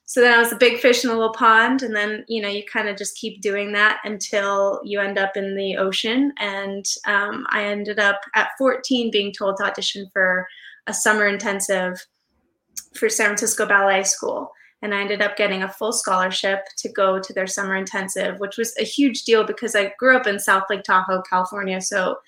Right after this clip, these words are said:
there's never been and probably won't be another ballerina coming from, like, a town where everybody's skiers in my family and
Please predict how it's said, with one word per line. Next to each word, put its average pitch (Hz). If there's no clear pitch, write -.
there's 208
never 214
been 196
and 190
probably 190
won't 190
be 190
another 190
ballerina 196
coming 202
from, 196
like, 190
a 185
town 196
where 190
everybody's 196
skiers 196
in 190
my 190
family 190
and 185